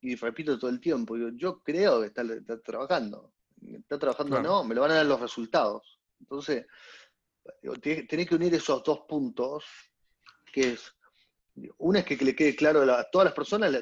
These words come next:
Speaker 1: todas, todas, todas las personas tienen que quedar claro cuál es el resultado que tiene que generar, ¿no? Y en qué, y cómo se lo vamos a medir, ¿no? Ese es el primer punto. Porque si no, al final tu métrica era mirarlo, ¿no? Y ver
Speaker 2: Claro.
Speaker 1: que algo está haciendo.
Speaker 2: Claro.
Speaker 1: Y al final la persona puede estar ahí dentro de la oficina, pero no quiere decir que sea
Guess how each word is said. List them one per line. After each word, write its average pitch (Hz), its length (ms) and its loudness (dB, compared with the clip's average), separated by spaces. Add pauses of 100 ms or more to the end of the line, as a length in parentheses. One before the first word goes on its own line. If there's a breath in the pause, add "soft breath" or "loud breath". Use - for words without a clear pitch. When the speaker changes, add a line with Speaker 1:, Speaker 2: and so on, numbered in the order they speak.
(120)
Speaker 1:
todas, 151 320 4
todas, 165 240 2
todas 180 160 4
las 151 80 -6
personas 147 320 -6
tienen 135 160 -4
que 139 60 -2
quedar 131 100 0
claro 160 200 -2
cuál 127 160 -2
es 127 60 0
el 120 60 -6
resultado 120 400 -6
que 110 60 -8
tiene 113 180 -12
que - 60 -20
generar, 110 340 -16 (640)
¿no? - 280 -16 (380)
Y 123 100 -10
en 120 120 -8
qué, 139 100 -10
y 123 60 -10
cómo 151 220 -4
se 139 120 -6
lo 131 60 -2
vamos 127 180 -8
a 117 80 -6
medir, 110 340 -12 (200)
¿no? - 180 -10
Ese - 100 -12
es - 140 -16
el 110 40 -8
primer 139 300 -2
punto. 120 400 -8
Porque 135 200 -8
si 180 60 -8
no, 208 240 0 (760 soft breath)
al 120 160 -4
final 175 340 0
tu 147 120 2
métrica 170 380 2
era 123 140 4
mirarlo, 123 600 0 (320)
¿no? 139 220 -10
Y 127 120 -6
ver 131 140 2
Speaker 2:
Claro. 139 100 0
Speaker 1:
que 143 80 2
algo 127 160 0
está - 140 -4
haciendo. 123 600 2 (340)
Speaker 2:
Claro. 113 280 -6 (920 soft breath)
Speaker 1:
Y 131 140 -2
al 135 80 2
final 226 180 0
la 208 100 6
persona 135 360 2
puede 139 160 2
estar 147 200 0
ahí 139 160 4
dentro 151 220 0
de 123 60 4
la 117 40 -6
oficina, 160 280 -4
pero 117 100 -2
no 117 60 -2
quiere 117 140 -2
decir 120 160 -8
que 120 80 -8
sea 117 440 -6